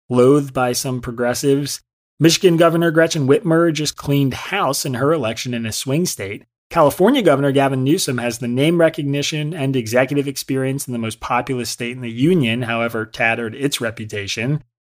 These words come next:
I think there are other lesser-known folks who may be more known soon, too. North Carolina Governor Roy Cooper is an interesting prospect, though he's shown no sign he's going to run.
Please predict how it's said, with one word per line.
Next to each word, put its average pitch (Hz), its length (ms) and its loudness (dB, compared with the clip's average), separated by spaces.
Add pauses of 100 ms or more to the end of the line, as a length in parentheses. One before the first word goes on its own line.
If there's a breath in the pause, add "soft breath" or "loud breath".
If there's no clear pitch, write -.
(140)
I 147 80 4
think 190 160 4
there 190 200 6
are 156 220 4
other 160 220 4
lesser-known 120 640 2
folks 117 340 -8
who 147 80 -2
may 131 160 2
be 120 140 0
more 117 260 2
known 110 300 -2
soon, 107 340 -4
too. 127 420 0 (380)
North 156 160 4
Carolina 160 420 6
Governor 147 300 4
Roy 127 240 4
Cooper 139 440 0
is 120 120 -4
an 120 80 -6
interesting 117 380 -8
prospect, 120 580 -4
though 120 140 -8
he's 110 240 -8
shown 107 380 -6
no 127 180 2
sign 110 400 -6
he's 120 180 -8
going 110 240 -8
to 107 100 -8
run. 117 480 0